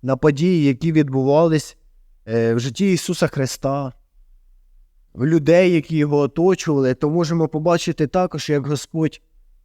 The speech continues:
надприродньо діяв. Та жінка, яка витратила всі свої кошти для того, щоб, е, оздоровити своє тіло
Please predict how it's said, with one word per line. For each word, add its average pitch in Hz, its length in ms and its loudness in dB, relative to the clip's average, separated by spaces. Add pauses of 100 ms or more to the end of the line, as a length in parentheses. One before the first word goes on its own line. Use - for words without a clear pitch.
(120)
надприродньо 151 840 0
діяв. 123 500 -4 (460)
Та 143 140 0
жінка, 151 720 0 (320)
яка 151 580 2 (180)
витратила 160 680 2
всі - 280 -4
свої 175 300 0
кошти 165 600 -2 (540)
для 139 180 0
того, 175 300 0
щоб, 151 480 -2 (120)
е, 120 360 -2
оздоровити 165 680 2
своє 160 400 0
тіло 165 580 0